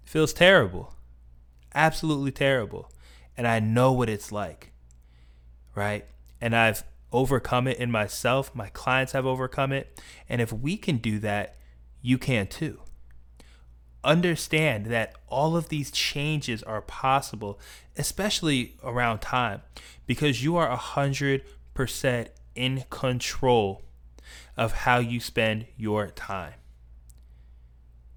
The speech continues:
And I, I can hear some of y'all now, "Well, I got this work,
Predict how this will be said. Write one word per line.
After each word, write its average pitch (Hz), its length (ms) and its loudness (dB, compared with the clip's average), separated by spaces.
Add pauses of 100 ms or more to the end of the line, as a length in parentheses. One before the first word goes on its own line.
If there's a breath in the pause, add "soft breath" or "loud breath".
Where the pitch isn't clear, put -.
(100)
And 107 120 0
I, 107 160 0
I 110 40 0
can 110 140 -2
hear 120 160 4
some 120 180 0
of 120 60 2
y'all 117 160 4
now, 104 320 0 (280 soft breath)
"Well, 110 120 -2
I 113 100 2
got 110 220 -2
this 139 240 0
work, 143 380 2